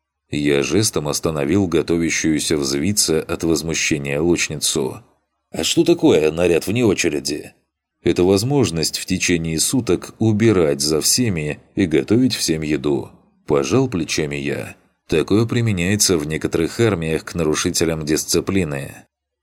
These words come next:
«В легионе за такое наказывают по-другому», вставил свои пять копеек Айм.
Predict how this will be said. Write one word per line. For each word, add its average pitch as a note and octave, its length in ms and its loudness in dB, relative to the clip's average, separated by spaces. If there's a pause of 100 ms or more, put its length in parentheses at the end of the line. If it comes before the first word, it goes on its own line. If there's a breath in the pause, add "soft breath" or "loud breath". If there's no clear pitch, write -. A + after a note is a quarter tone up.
(160)
«В F#2 140 0
легионе A#2+ 560 4
за - 120 0
такое G#2 380 2
наказывают F2+ 680 2
по-другому», F2 760 2 (220)
вставил B2 540 -2
свои E2+ 340 0
пять F2+ 260 -2
копеек D2 600 -2
Айм. C#2+ 440 -2